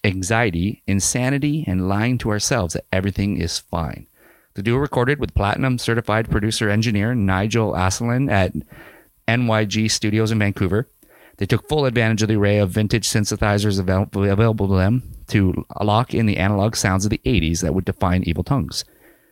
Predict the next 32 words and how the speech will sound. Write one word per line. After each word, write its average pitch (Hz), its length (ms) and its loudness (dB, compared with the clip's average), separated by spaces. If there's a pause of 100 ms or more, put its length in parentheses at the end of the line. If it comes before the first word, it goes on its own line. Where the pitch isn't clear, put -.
Their 98 120 0
debut 101 280 2
single, 92 300 0
Fine, 95 280 2
was 90 140 2
mixed 101 220 0
by 87 80 2
Juno 104 280 2
Award-winning 98 560 2
engineer 95 400 2
Kevin 98 380 2
Dietz 104 460 0 (100)
in 87 380 0 (500)
Toronto 95 600 2
and 92 140 2
mastered 90 300 0
by 87 140 0
Grammy 139 400 0
Award-winning 85 640 2
Emily 110 260 2
Lazar 98 480 2 (320)
and 87 140 -6
Chris 147 260 0
Allgood 90 480 0
at - 140 -4
The 92 80 0
Lodge 117 360 0
Mastering 92 600 -2 (100)
in 92 140 0
N 80 140 0
Y 78 140 -2
C. 117 300 -4